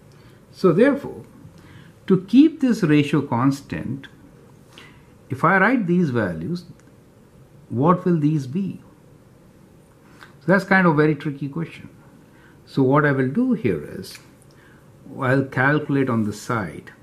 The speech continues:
for these values, since I just randomly wrote and they are not so easy to work out. So what we get here, k value is equals to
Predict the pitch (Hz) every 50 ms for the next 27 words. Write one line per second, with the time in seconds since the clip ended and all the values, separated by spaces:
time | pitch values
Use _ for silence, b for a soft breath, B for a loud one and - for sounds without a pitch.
0 | - - - - - 131 123 120 107 120 120 139 131 117 - 95 - - - -
1 | - - - - - 107 107 110 107 - - - - B B B B B B B
2 | B 117 117 160 196 180 180 135 131 143 160 170 165 160 151 135 123 117 117 135
3 | 147 127 101 - - 120 107 104 101 113 110 107 110 110 - 131 147 190 240 269
4 | 262 - - - 165 160 170 120 135 131 131 131 131 135 127 131 107 92 92 107
5 | 110 107 - - 90 87 82 - - - - - - B B B B B B B
6 | B B - - 165 180 202 190 180 175 160 160 233 269 285 285 - - 95 80
7 | 78 90 123 - - - - b b b b b b b b _ _ _ - _
8 | - - _ - - - - - 165 196 240 240 175 120 - - - - - 196
9 | 220 220 - - - 143 127 120 127 143 139 139 170 160 143 - - - 147 139
10 | 135 135 135 -